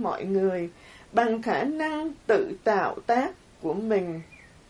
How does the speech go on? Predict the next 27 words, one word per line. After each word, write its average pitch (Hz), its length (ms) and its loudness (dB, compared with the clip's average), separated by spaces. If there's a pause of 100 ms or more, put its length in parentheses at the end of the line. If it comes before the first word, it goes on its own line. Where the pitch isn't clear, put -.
(520)
Trước 330 240 4
vườn 208 340 4
chùa 180 220 4
tại - 300 0
đây 226 340 2
có 294 140 -2
một 277 300 0
vườn 180 280 4
cải 156 300 0
xinh 240 300 -4
xinh, 226 440 0 (500)
trong 233 300 4
ấy 247 400 2 (140)
trồng 220 300 4
nào 214 240 2
là 196 180 4
xà 202 300 0
lát, 233 320 2 (580)
cải 156 220 4
bẹ 208 280 0
xanh, 226 520 -2 (460)
rau 294 260 2
diếp 285 200 0 (160)
cá, 262 320 6 (340)
rau 277 400 4
thơm, 269 420 6 (160)
bầu, 180 500 4